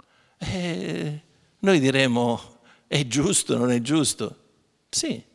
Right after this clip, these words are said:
"Signore, se oggi mi chiami, vuol dire che è giusto ora."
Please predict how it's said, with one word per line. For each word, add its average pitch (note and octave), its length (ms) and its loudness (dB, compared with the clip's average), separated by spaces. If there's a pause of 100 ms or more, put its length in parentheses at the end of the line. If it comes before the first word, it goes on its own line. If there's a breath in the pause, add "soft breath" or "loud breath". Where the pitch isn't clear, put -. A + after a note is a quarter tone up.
(1160)
"Signore, A2+ 580 -2
se G3+ 200 0
oggi C#3 300 0
mi A2 140 -4
chiami, A2+ 500 -2
vuol C#3+ 160 -4
dire C3+ 160 -2
che A2 100 -6
è G2+ 60 -6
giusto G2+ 360 -8
ora." G2+ 240 -12